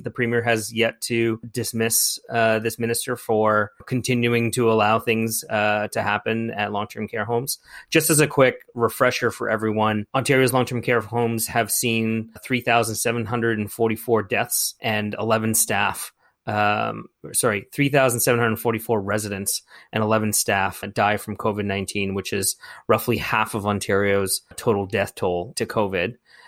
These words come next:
And that the commission was set up because of that, to basically investigate and figure out independently what the government was doing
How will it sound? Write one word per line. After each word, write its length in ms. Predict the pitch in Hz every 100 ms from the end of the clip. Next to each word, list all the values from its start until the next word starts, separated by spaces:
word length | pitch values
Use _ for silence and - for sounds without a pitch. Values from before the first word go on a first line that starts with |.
| - _
And 580 | 110 104 104 104 101 95 -
that 260 | - 113 107
the 80 | 113
commission 400 | 131 127 131 117
was 140 | 113
set 140 | 123 110
up 120 | -
because 360 | 104 151 160
of 120 | 131 107
that, 380 | 104 101 113 -
to 60 |
basically 340 | 110 120 - 113
investigate 640 | 107 110 - 110 107 104
and 120 | 104
figure 340 | - 107 104 107
out 180 | 104 104
independently 800 | 104 104 120 117 95 101 104 107
what 160 | 107 113
the 80 |
government 340 | 113 107 107 104
was 120 | 98
doing 560 | 113 107 107 101 101